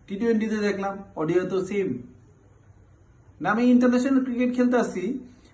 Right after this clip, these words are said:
আমি বুঝতেছি না আমি রশিদ খানকে কিভাবে করবো, আমি গুগলি বুঝতেছি না, গুগলি না বুঝে ডিফেন্স করতে যেতেছে সামনে। তো এই ক্রিকেট খেলে লাভটা কি আমার? দিন শেষে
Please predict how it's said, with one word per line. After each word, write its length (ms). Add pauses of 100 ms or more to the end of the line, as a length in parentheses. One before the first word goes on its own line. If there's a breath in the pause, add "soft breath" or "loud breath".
(140)
আমি 200
বুঝতেছি 300
না 100
আমি 140
রশিদ 200
খানকে 160
কিভাবে 400 (840)
করবো, 240
আমি 140
গুগলি 300
বুঝতেছি 300
না, 80 (100)
গুগলি 260
না 80
বুঝে 280
ডিফেন্স 220
করতে 160
যেতেছে 320
সামনে। 200 (880)
তো 80
এই 240 (100)
ক্রিকেট 300
খেলে 240
লাভটা 320
কি 160
আমার? 160 (2750)
দিন 140 (100)
শেষে 280